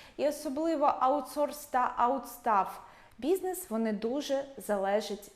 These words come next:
від своїх клієнтів. І наразі теж не змогли прогнозувати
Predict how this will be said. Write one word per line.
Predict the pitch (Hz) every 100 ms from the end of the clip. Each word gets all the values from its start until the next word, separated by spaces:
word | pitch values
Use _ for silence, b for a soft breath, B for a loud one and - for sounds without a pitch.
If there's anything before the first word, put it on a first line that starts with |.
| -
від | 185 214 220
своїх | - 202 202 208 220
клієнтів. | - 220 214 165 113 - - B B B
І | -
наразі | 214 233 247 285 262 247
теж | 254 233 - -
не | 196 240
змогли | 233 226 214 226 240 294 B B B
прогнозувати | - 226 226 233 226 220 190 190 214 240 277